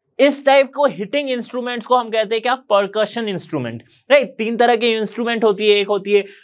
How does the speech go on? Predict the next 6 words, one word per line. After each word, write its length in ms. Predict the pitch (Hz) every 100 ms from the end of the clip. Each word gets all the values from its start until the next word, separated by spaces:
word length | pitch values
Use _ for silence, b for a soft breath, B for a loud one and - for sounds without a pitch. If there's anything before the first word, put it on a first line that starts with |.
| -
ब्लो 300 | 147 202 226
इंस्ट्रूमेंट्स, 460 | 220 208 214 202 180
मतलब 300 | 185 190 170
जिसे 240 | 170 180
हम, 240 | 196 190 185
अ, 440 | 180 165 151 139